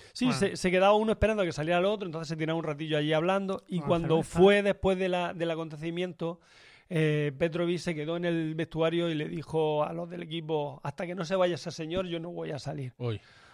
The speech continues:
Speaker 1: O sea,
Speaker 3: Y antes las mujeres comían juntas, ¿eh? Antes del partido,
Speaker 1: no,
Speaker 3: ¿no?
Speaker 1: no, sí, de hecho eran amiguísimos, quiero decir que era, ya tú que, mm, o sea, estaban en la misma habitación, en la, en las concentraciones. Eh, este hombre se quedó un poco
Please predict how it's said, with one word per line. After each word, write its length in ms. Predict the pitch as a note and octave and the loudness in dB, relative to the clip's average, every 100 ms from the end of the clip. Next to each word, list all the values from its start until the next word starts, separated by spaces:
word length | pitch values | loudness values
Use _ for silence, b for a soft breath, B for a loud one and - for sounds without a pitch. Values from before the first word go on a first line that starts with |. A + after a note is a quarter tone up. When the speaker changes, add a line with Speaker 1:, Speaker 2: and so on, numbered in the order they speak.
| B - | B -8
Speaker 1:
O 60 | |
sea, 380 | D3 D#3+ D3+ C#3+ - _ _ _ _ - | -2 2 2 0 -8 _ _ _ _ -12
Speaker 3:
Y 60 | C3+ | -8
antes 180 | D3+ | -2
las 120 | C3+ B2 | -2 -2
mujeres 320 | A#2+ C#3+ C3+ | -2 -2 -2
comían 260 | B2+ B2 | -4 -8
juntas, 440 | A2+ F3 D#3+ C#3 C#3 | -6 -8 -4 -4 -4
¿eh? 20 | _ - | _ -18
Antes 200 | B2+ B2 | -14 -10
del 120 | A#2 | -8
partido, 280 | A2+ C#3+ A3 | -8 -2 0
Speaker 1:
no, 80 | |
Speaker 3:
¿no? 60 | A3+ | 0
Speaker 1:
no, 60 | G#3+ | 0
sí, 260 | E3 D#3 D3 | -2 -2 -2
de 420 | E3 F3+ D3+ D#3 | -6 -8 -4 -4
hecho 160 | - F#3 | 0 4
eran 220 | G3+ G#3 | 6 6
amiguísimos, 640 | E3+ D3 A3+ G#3+ G3 D3 | 4 2 -2 -2 -4 -2
quiero 140 | D#3 D#3 | -2 -2
decir 120 | D3+ | -4
que 100 | - | -4
era, 180 | D3 C3+ | -4 -4
ya 140 | C#3+ | -6
tú 160 | D3 D#3+ | -6 -6
que, 100 | D#3+ D3+ B2 - _ G3 | -6 -8 -16 -18 _ -8
mm, 360 | D3 C#3+ C3+ | -4 -2 -4
o 80 | C#3 | -6
sea, 160 | - D3 | -6 -8
estaban 280 | C#3 D#3+ D3+ | -6 -2 2
en 80 | |
la 80 | D#3+ | 4
misma 220 | D#3+ D#3+ | 6 6
habitación, 560 | D#3 D3+ C#3 - E3+ E3 | 4 4 2 2 -4 -2
en 100 | D#3 | 0
la, 220 | D3 D3 | 0 0
en 100 | D3+ | -2
las 300 | D3 C#3+ C#3+ | -4 -4 -6
concentraciones. 800 | - C#3+ D3+ C#3+ B2 D3 D3 C#3 _ _ _ _ _ _ A3+ | -10 -10 -8 -10 -10 -10 -10 -14 _ _ _ _ _ _ -6
Eh, 760 | D3+ D3 C#3+ C#3+ C#3+ C#3+ D#3 - _ - | -2 0 0 0 -2 -2 -6 -12 _ -12
este 280 | D#3+ - F3+ | -12 -2 0
hombre 200 | F#3 F#3+ | 0 -2
se 120 | G3 | 0
quedó 140 | E3+ F3 | 0 0
un 100 | E3 | -2
poco 840 | F3 F3+ E3+ E3 D#3 D3 D3 D3+ | -4 -4 0 0 0 -2 -6 -10